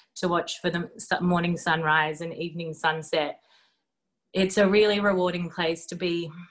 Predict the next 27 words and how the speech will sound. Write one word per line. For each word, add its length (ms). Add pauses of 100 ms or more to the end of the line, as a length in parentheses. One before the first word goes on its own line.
(880)
for 140
a 40
lot 220
of 80
the 140
time, 360
especially 540
if 200
your 120
work's 420
really 180
stressful. 720 (460)
Um, 480
it 240
gives 200
you 140
a 20
lot 160
of 100
time 320
to 120
just 320
think 400
and 420 (160)
ponder 420
about 300
nature 540